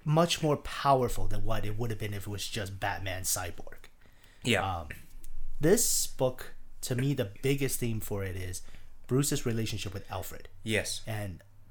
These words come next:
Speaker 1: that throughout the history of Batman has been one of the most powerful and long-lasting relationship
Speaker 2: Yeah.
Speaker 1: and one of the more complex relationships,
Speaker 2: Yeah.
Speaker 1: I think.
Speaker 2: But also one of the more stable relationships in
Speaker 1: Yeah.
Speaker 2: D C as well, right?
Speaker 1: Yeah,
Speaker 2: Like,
Speaker 1: absolutely.
Speaker 2: throughout,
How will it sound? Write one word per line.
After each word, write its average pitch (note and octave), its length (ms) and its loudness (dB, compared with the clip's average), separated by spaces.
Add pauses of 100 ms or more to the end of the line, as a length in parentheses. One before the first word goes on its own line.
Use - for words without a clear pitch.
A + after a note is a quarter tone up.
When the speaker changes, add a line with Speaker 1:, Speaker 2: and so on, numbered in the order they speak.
(120)
Speaker 1:
that D3 340 6
throughout C#3 440 2
the - 80 -2
history - 560 -4
of G2+ 120 -4
Batman C3 460 -4
has G#2 160 -4
been G#2+ 120 -4
one G#2+ 120 -4
of G2+ 60 -6
the G2+ 60 -6
most G2+ 440 -6 (1080)
powerful C3+ 920 2
and G#2 240 -6
long-lasting G#2+ 840 -4 (380)
relationship A2+ 680 -4
Speaker 2:
Yeah. G2 200 -4
Speaker 1:
and G#2 200 -6 (180)
one D#3 120 2
of E3+ 60 2
the F3 60 2
more D3+ 180 4
complex - 680 -4
relationships, F2+ 640 -6
Speaker 2:
Yeah. - 340 -14
Speaker 1:
I - 20 -8
think. - 360 -12
Speaker 2:
But C3 100 0
also D#3+ 240 4
one B2 160 4
of G#2+ 60 0
the G#2 60 0
more F#2+ 160 0
stable A2+ 340 0
relationships E2+ 580 -6
in E3 60 4
Speaker 1:
Yeah. D#3+ 120 6
Speaker 2:
D F2+ 60 2
C E2+ 120 -2
as E2 140 -6
well, E2 220 -2
right? F2+ 120 2
Speaker 1:
Yeah, A#2 120 4
Speaker 2:
Like, G#2 140 6
Speaker 1:
absolutely. B2 340 -2
Speaker 2:
throughout, B2 640 4